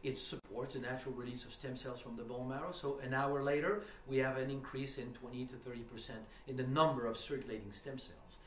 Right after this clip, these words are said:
So after discovering the effect of that plant, it was clear to me that it cannot be that there's only one plant having an effect on, on stem cells,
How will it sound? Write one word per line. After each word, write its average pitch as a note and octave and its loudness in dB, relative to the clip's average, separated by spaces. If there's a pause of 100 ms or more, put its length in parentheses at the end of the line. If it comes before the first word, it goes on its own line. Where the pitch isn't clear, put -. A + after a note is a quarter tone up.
(180)
So - -4
after G#3+ -2
discovering E3+ 0
the C3 4
effect D3+ -2
of - -10
that B2+ 0
plant, - -10 (340)
it C3+ -4
was C3 -2
clear G#3 0
to G3+ -2
me C3 -2 (340)
that C3+ 2
it E3 -8
cannot G3+ 0
be C#3+ 0
that A2 -2
there's A2+ -2
only B2+ -4 (100)
one C3+ 0 (120)
plant B2 -6 (140)
having A2+ -6
an G#2+ -4
effect B2 -10
on, G#2 -10 (220)
on G#2 -10
stem D3+ -6
cells, - -8